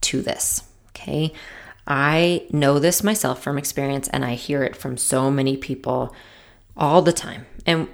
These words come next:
I know sometimes we can't help it, but we look back and say, "Ah, but I used to look like that. But I used to have that. But that used to be the case." And so we think we should be able to get back to it. And I think finally, like, I've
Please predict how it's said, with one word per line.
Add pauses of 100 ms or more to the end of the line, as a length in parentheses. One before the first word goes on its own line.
(180)
I
know
sometimes
we
can't
help
it,
but
we
look
back
and
say,
"Ah,
but
I
used
to
look
like
that. (560)
But
I
used
to
have
that. (300)
But
that
used
to
be
the
case."
And
so
we
think
we
should
be
able
to
get
back
to
it. (480)
And
I
think
finally,
like,
I've